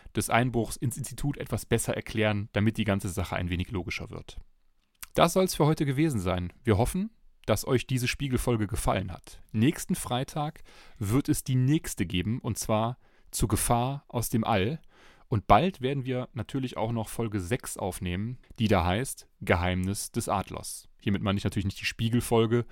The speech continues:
sondern unsere, in Anführungszeichen, ganz normale Podcast-Besprechung. Wir danken euch fürs Zuhören. Falls ihr uns über Spotify, Apple Podcasts,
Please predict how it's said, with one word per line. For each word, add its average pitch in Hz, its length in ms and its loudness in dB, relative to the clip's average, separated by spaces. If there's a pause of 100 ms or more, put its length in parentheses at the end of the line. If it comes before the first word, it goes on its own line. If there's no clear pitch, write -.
(280)
sondern 98 400 4
unsere, 95 560 0
in 98 140 -4
Anführungszeichen, 95 720 -2
ganz 92 240 -4
normale 87 320 -2
Podcast-Besprechung. - 1080 -4 (1000)
Wir 113 120 8
danken 170 260 6
euch 147 160 0
fürs - 160 -2
Zuhören. 196 420 2 (320)
Falls - 560 2
ihr 170 140 0
uns 117 580 0
über 127 380 0
Spotify, 101 680 -2
Apple 120 280 2
Podcasts, - 840 -2